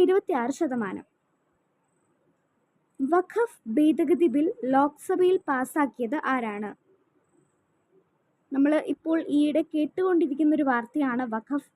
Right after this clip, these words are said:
ബില്ലിനെ പറ്റിയിട്ട് നമുക്ക് നോക്കാം. കേന്ദ്ര ന്യൂനപക്ഷകാര്യ മന്ത്രിയായിട്ടുള്ള കിരൺ റിജിജു ആണ് ഇത് ലോക്സഭയിൽ അവതരിപ്പിച്ചിട്ടുള്ളത്. രണ്ടായിരത്തി ഇരുപത്തിയഞ്ച്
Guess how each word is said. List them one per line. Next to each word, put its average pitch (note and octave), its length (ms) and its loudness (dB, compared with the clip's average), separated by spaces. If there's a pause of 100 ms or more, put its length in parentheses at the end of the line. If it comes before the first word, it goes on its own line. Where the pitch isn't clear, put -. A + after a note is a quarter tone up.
(140)
ബില്ലിനെ A#3+ 380 -4
പറ്റിയിട്ട് A#3+ 440 -10
നമുക്ക് A3 300 -8
നോക്കാം. G3 300 -6 (1300)
കേന്ദ്ര F4 320 2 (240)
ന്യൂനപക്ഷകാര്യ D#4 960 0
മന്ത്രിയായിട്ടുള്ള C4+ 720 0 (240)
കിരൺ D#4+ 280 0 (220)
റിജിജു D4 360 2 (120)
ആണ് C#4 140 2 (180)
ഇത് A#3+ 120 -4 (120)
ലോക്സഭയിൽ C4 560 -2 (120)
അവതരിപ്പിച്ചിട്ടുള്ളത്. C4 920 -4 (520)
രണ്ടായിരത്തി F4 440 4
ഇരുപത്തിയഞ്ച് D#4+ 500 2